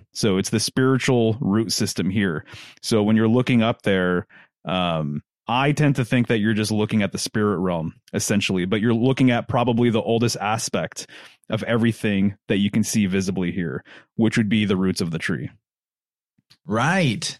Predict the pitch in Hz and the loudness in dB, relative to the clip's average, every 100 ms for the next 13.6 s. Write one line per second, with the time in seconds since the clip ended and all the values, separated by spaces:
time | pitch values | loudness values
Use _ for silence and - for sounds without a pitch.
0 | _ 87 107 135 123 147 143 147 139 135 | _ -4 0 2 2 2 2 2 2 4
1 | 135 - 135 139 156 117 104 123 123 113 | 2 2 2 2 2 0 0 0 2 2
2 | 117 - 120 117 110 - - 113 - 120 | 0 0 0 0 0 -6 -8 -4 0 0
3 | 113 107 101 151 110 - 110 101 - _ | 0 0 2 2 2 2 0 0 -2 _
4 | _ _ - 151 - - 127 - - 147 | _ _ 0 0 -2 -2 -4 -4 0 2
5 | 151 135 123 127 127 135 135 120 120 120 | 4 4 2 2 4 4 2 2 2 0
6 | 113 131 123 - 139 220 123 120 135 151 | 0 0 0 0 2 2 2 2 4 4
7 | 131 180 170 151 135 120 147 - - - | 4 4 4 4 4 2 2 0 -12 -4
8 | 123 113 139 139 147 135 127 123 104 143 | 0 4 4 4 4 4 4 4 2 2
9 | 139 107 127 - - _ - 101 - 196 | 4 2 2 -2 -6 _ -6 -4 2 4
10 | 202 107 123 113 113 117 110 104 120 113 | 4 4 2 0 0 0 0 0 0 2
11 | 104 110 104 95 107 - - - - _ | 2 2 2 2 0 -2 -6 -10 -20 _
12 | _ - 120 - - 127 - _ - - | _ -4 -2 2 2 0 -4 _ -14 -10
13 | - - - - 104 120 | -10 -12 -10 -4 0 2